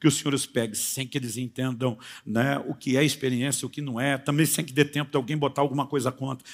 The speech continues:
mas que seja algo inquestionável que é o Senhor." Um dia meu filho Israel, então de uns seis anos de idade, fala, "Pai, precisamos conversar." Falei, "Ok, filho."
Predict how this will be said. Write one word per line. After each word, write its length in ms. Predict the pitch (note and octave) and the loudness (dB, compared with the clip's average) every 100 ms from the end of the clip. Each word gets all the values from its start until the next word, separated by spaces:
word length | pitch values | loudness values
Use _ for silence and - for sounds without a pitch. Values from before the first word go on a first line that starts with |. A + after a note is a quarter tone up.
| - | -6
mas 100 | F3 | -4
que 140 | - D3+ | -2 -2
seja 300 | D#3 C3+ C#3 | -4 -4 -4
algo 160 | C#3 | -4
inquestionável 600 | D3 D3+ C3+ C#3+ C#3 C#3 | -6 -4 -6 -6 -8 -8
que 80 | C#3 | -10
é 40 | B2 | -12
o 40 | |
Senhor." 300 | - C3 B2+ _ _ _ _ _ _ _ _ _ _ | -12 -14 -14 _ _ _ _ _ _ _ _ _ _
Um 80 | F#3+ | 2
dia 120 | F3+ | 4
meu 140 | F3+ E3+ | 4 2
filho 220 | E3+ E3 | 0 0
Israel, 520 | C3+ D#3+ D#3 D#3+ D3 - | 0 -4 -6 -8 -12 -4
então 160 | D#3 | 0
de 80 | C#3+ | 0
uns 120 | C#3+ | 0
seis 260 | - D#3 C3+ | 2 2 2
anos 140 | D3 | 0
de 60 | C#3 | 0
idade, 320 | C3+ C#3 C3+ | -2 -2 -4
fala, 200 | - B2+ | -8 -8
"Pai, 320 | - C#3 F#2 - _ _ | -6 -6 -6 -16 _ _
precisamos 420 | C#3 - C3+ C3+ | -10 -8 -8 -8
conversar." 520 | C3+ B2 A2+ - A#2+ - _ _ _ _ _ _ _ | -8 -8 -10 -12 -14 -14 _ _ _ _ _ _ _
Falei, 200 | - D#3 | -10 -8
"Ok, 240 | F3 E3+ D#3 | -6 -6 -8
filho." 300 | - - | -10 -20